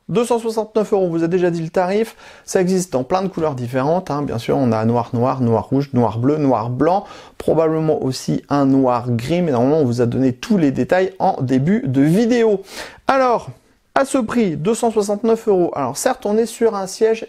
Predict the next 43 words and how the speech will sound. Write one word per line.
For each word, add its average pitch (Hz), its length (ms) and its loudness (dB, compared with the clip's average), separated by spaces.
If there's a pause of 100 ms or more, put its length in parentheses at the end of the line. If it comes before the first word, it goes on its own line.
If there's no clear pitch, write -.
(120)
tissu, 202 420 -2
on 139 80 -4
n'est 151 120 0
pas - 120 0
sur 190 220 -2
du 214 200 0
simili-cuir, 214 880 0 (360)
on - 40 -4
n'est 131 60 0
pas 180 120 0
sur 165 160 0
du 147 100 0
cuir 190 260 0
non 151 140 0
plus, 196 220 0
hein. 165 120 0
Le 139 120 0
cuir, 175 400 0
on 147 100 0
va 143 160 2
multiplier 143 480 -2
le 139 80 -2
tarif 135 400 -2 (160)
par 120 180 -2
trois. 226 280 0 (340)
En 220 80 2
simili-cuir, 226 640 0
clairement, 190 460 2
on 147 40 0
va 147 120 0
souvent 156 300 -2
multiplier 147 420 -2
presque 143 360 -4
par 139 240 -4
deux 185 140 2
le 175 120 2
tarif. 165 380 -2
Là, 180 60 -2
on 160 80 0
est 143 60 2
sur 139 200 -2
du 147 140 0
tissu 180 440 -2